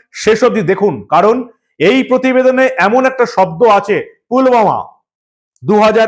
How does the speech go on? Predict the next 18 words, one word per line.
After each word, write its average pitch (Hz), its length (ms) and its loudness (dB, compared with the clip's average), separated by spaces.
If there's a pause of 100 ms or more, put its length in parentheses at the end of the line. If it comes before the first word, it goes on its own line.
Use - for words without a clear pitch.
উনিশের 220 480 -2
চোদ্দই 196 380 -2
ফেব্রুয়ারি 196 440 2
পুলওয়ামা 190 540 2 (280)
ঘটনা 185 340 0
ঘটেছিল। 202 500 0 (480)
আমাদের 175 380 0
দেশের 185 460 -2
কয়েকজন 196 600 0
জঙ্গি 180 380 -2
শহীদ 170 320 -2
হন। 202 280 -2 (600)
একটি 143 580 -2 (120)
বোমা 196 340 2
নিয়ে 208 180 2
রাখা 190 280 2
গাড়ি 165 400 0
সরাসরি 185 680 -2